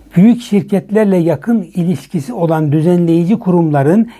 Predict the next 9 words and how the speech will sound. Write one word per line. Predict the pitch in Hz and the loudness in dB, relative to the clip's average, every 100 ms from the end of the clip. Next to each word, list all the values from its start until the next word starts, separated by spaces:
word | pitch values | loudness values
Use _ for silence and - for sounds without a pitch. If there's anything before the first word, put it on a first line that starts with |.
| _ | _
gerçek | 156 160 - 269 269 - | -2 0 0 -4 -4 -4
denetim | 175 170 170 233 185 | 0 0 0 -2 0
ve | |
yaptırım | 143 135 160 - 185 214 240 | 0 -2 -4 -4 -2 -2 0
uygulayıp | 190 170 160 151 147 147 | 0 0 0 0 -2 -4
uygulamayacağı | 170 156 165 233 190 160 135 147 135 | -6 -2 -2 0 0 0 -2 -2 -2
da | 151 220 - | -2 -4 -4
tartışmalı. | - 156 123 120 135 101 90 - _ _ - | -2 -2 -2 -6 -6 -8 -10 -18 _ _ -4
Evet, | 202 139 104 | 0 0 -2